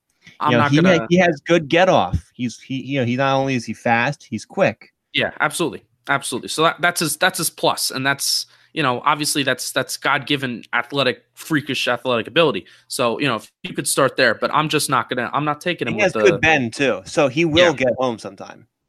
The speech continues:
Speaker 1: Yeah. Um, all right. Then last guy we're gonna talk about today, 'cause we talked about, uh, Haskins, we talked about Jonah Williams, we talked about Josh Allen, we talked about Clelin Ferrell. Uh, these are some guys that have kind of, like, just popped out to me.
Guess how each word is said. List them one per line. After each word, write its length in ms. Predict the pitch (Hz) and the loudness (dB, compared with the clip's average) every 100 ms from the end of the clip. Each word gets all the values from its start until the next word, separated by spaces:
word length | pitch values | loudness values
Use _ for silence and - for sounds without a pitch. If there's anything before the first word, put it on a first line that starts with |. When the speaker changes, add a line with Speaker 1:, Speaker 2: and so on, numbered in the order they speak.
| _ | _
Speaker 1:
Yeah. 180 | 101 90 - _ _ - - _ _ - | -10 -10 -12 _ _ -18 -18 _ _ -4
Um, 540 | 107 101 101 101 101 _ - | 0 0 -2 -4 -8 _ 0
all 80 | 131 | 0
right. 120 | 107 | 2
Then 160 | 120 | 0
last 280 | 117 151 - | 2 2 2
guy 140 | 175 147 | 2 2
we're 100 | 143 | 2
gonna 120 | 120 | 0
talk 200 | - 127 | 0 2
about 180 | 127 113 | 0 0
today, 240 | 120 104 | 0 0
'cause 160 | 98 101 | -2 -6
we 80 | |
talked 300 | 110 151 151 | 0 0 0
about, 320 | 151 151 147 139 | 0 2 2 2
uh, 320 | 135 131 127 - _ _ | 2 2 0 -4 _ _
Haskins, 560 | 143 143 - 156 151 - | -2 -2 -2 -4 -4 -6
we 80 | |
talked 260 | 123 143 139 | -2 -2 0
about 180 | 139 127 | -2 -2
Jonah 260 | 147 143 | -2 -2
Williams, 440 | 131 131 131 123 - | 0 0 0 -4 -6
we 80 | 127 | -2
talked 300 | 143 135 135 | 0 0 -2
about 320 | 131 127 117 | 0 0 2
Josh 300 | 135 127 - | 0 0 0
Allen, 200 | 127 123 | -2 -4
we 60 | |
talked 260 | 113 127 123 | -4 -4 -2
about 160 | 127 120 | -4 -4
Clelin 380 | 127 123 120 | -2 -2 -2
Ferrell. 480 | - 127 120 117 113 _ _ - | -2 2 2 2 -2 _ _ -2
Uh, 140 | 113 | 0
these 200 | 131 143 | 0 0
are 60 | 139 | -2
some 180 | 143 | -2
guys 240 | 127 127 123 | 0 0 2
that 100 | 127 | 0
have 120 | 117 | -2
kind 160 | - 123 | -2 -2
of, 80 | 117 | -2
like, 140 | 117 | -4
just 200 | 120 - | -6 -2
popped 280 | - 117 - | 0 2 2
out 160 | 117 | -2
to 80 | - | -2
me. 340 | 120 117 113 | -4 -2 -4